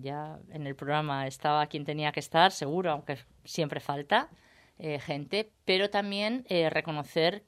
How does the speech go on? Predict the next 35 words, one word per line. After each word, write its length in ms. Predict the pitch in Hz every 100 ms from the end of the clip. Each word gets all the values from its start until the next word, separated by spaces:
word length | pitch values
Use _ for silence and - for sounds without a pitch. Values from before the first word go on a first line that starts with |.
| _
que, 480 | 165 156 165 185 165
eh, 920 | 151 143 143 143 135 131 127 127 123 135 - _
que 220 | - 151
es 160 | 151 -
espacios 760 | 165 _ _ - 165 - 185 190
de 120 | 165
taller, 400 | 147 139 143 147
de 80 | 139
pensar 340 | 131 127 160
juntos, 480 | - 156 147 151 139
de 140 | 139
aprendizajes, 920 | 131 143 139 127 156 151 - 139 127
¿no? 240 | 147 175 311 _ - - - -
Y, 300 | - 185 165 165
y 380 | 175 165 165 160
no 160 | 185 202
siempre 480 | - 220 220 196 190
en 100 | 175
estas 280 | - 196
jornadas 500 | - 190 190 185 208
es 140 | 190 -
fácil, 520 | 165 160 180 196 196 -
eh, 460 | 151 143 139 135
vamos 260 | 151 156 175
a 60 | 185
reflexionar, 720 | 180 196 180 202 196 214 226
vam-, 220 | 170 170
vamos 300 | 165 165 185
a 60 | 185
quitarnos 560 | 190 180 190 190 160 170
el 80 |
sombrero 360 | 165 156 160 170
de 120 | 147
quiénes 320 | 139 165 180
somos 500 | - 190 185 262 -